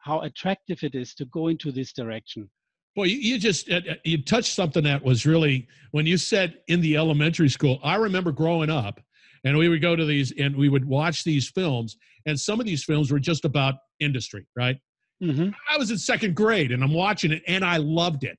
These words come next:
Speaker 2: right? And, and I don't think we do that. And I think that that is a cle-, I mean, clearly a necessity, and it is a gap. And I, I, I just, and I, and I like your point, Thomas.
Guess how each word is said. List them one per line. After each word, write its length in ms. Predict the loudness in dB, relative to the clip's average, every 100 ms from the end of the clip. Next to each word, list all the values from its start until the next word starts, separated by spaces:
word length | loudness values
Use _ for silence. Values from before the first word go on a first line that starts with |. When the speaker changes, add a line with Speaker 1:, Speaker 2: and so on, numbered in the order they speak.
| -6
Speaker 2:
right? 360 | -2 0 -2 -6 _ _ -20 -6
And, 160 | -4 -2
and 160 | -2 0
I 80 | 0
don't 180 | 0
think 160 | 0 0
we 100 | 0
do 220 | 2 0
that. 260 | 0 -6 -10 -20 _ _
And 120 | 0 0
I 80 |
think 180 | 2 0
that 140 | 0 0
that 180 | 0
is 160 | -2 -4
a 60 | -6
cle-, 480 | -8 -10 -4 -4 -4 _
I 100 | -2
mean, 240 | 0 0 -4 _ _ _ _
clearly 680 | -4 0 2 2 0 -4 -10 _ _
a 80 | -2
necessity, 680 | 0 0 0 0 0 0 0 -2
and 180 | 0
it 140 | 2 2
is 160 | 4
a 80 | 2
gap. 420 | 0 0 0 -4 -10 _ _ _ _ _
And 120 | -2 0
I, 200 | -2 -2
I, 160 | -4 -4 -4
I 100 | -4
just, 280 | -2 -6 -8 _ -4
and 140 | -2
I, 160 | 0 -2
and 140 | 0 0
I 60 |
like 340 | 2 2 0 4
your 140 | 2
point, 580 | 2 0 2 2 0 -2 _ -2
Thomas. 440 | 0 2 0 -4